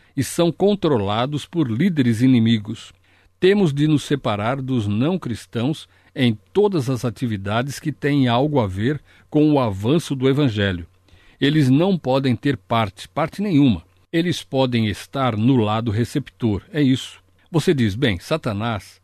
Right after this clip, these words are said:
Satanás entra, como você o tira daqui?" Bem, a primeira coisa que você pode fazer é identificar abertamente os infiltrados de Satanás.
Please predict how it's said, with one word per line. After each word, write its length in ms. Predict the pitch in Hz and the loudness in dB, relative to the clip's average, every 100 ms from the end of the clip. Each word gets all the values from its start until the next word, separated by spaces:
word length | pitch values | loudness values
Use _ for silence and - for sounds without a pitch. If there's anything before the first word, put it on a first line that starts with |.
| _ | _
Satanás 640 | - 160 123 107 107 95 | -8 -4 -2 -2 -2 -4
entra, 480 | 123 156 - 92 - _ _ - | -2 -2 -4 -12 -12 _ _ -6
como 200 | 240 220 | -2 0
você 280 | 151 - 131 | -2 0 -2
o 100 | 98 | -2
tira 340 | - 123 98 | 0 0 0
daqui?" 440 | 90 85 - 80 - _ _ _ - | -4 -10 -10 -12 -14 _ _ _ -4
Bem, 200 | 131 113 | -2 0
a 80 | 107 | -2
primeira 360 | 175 190 196 | -2 0 -2
coisa 300 | - 131 104 | 0 0 0
que 120 | 92 | -4
você 280 | 104 98 123 | -6 -6 -8
pode 240 | - 104 92 | -8 -8 -6
fazer 460 | 139 98 123 156 _ _ | -6 -4 -4 -6 _ _
é 120 | 135 | 2
identificar 720 | 127 180 156 156 - 120 123 123 | 2 2 0 0 -4 -4 -2 -2
abertamente 760 | 110 139 - 113 98 113 - | -2 -4 -4 -6 -4 -6 -4
os 160 | 123 107 | -4 0
infiltrados 880 | 180 - 160 123 - 117 147 160 131 | -2 -2 -6 -6 -4 -2 -2 -4 -6
de 120 | 135 | -6
Satanás. 720 | - 139 143 95 87 - - | -6 -8 -6 -8 -10 -18 -20